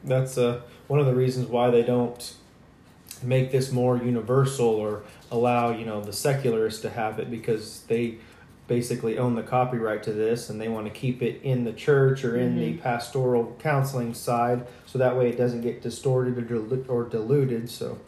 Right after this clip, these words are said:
Speaker 2: Yeah.
Speaker 1: anyways, there's great truth here, and it can, it can definitely change one's life and gives them understanding. So
Speaker 2: Yes.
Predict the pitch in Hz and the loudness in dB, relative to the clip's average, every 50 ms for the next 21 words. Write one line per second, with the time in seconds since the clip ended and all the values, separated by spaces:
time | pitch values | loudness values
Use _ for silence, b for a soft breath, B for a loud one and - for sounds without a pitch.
0 | - - 208 185 170 165 170 165 165 151 127 120 110 107 107 107 - - - - | -14 -10 -6 -6 -4 -4 -6 -6 -4 -2 -2 -2 -4 -4 -6 -8 -10 -12 -10 -8
1 | 127 123 - - - - - - - 117 - 131 143 147 139 - - - 156 151 | -8 -6 -8 -10 -14 -14 -14 -14 -10 -2 2 4 4 4 4 0 -6 -4 -4 -2
2 | 156 151 135 - 147 143 147 151 156 131 117 110 - 123 117 113 113 - - 123 | -2 -2 -2 0 0 2 4 4 2 2 0 -4 -4 -6 -6 -6 -6 -8 -8 -8
3 | 123 - 117 113 113 127 135 135 135 135 127 127 - - 143 139 139 135 135 135 | -8 -8 -8 -6 -2 -2 -2 -2 -2 -4 -6 -6 -4 -2 0 2 2 2 2 2
4 | 127 123 123 123 120 117 113 127 131 127 120 117 117 - 113 117 117 120 117 - | 0 -2 -2 -2 -4 -4 -4 -2 -2 -2 -2 -2 -4 -6 -8 -8 -6 -6 -6 -8
5 | 110 110 110 113 113 110 110 - - 123 120 117 120 127 127 131 123 247 196 - | -8 -10 -10 -10 -12 -12 -14 -14 -12 -12 -10 -10 -10 -10 -10 -10 -8 -8 -8 -8
6 | - - - - - - - - | -8 -10 -10 -12 -16 -18 -20 -20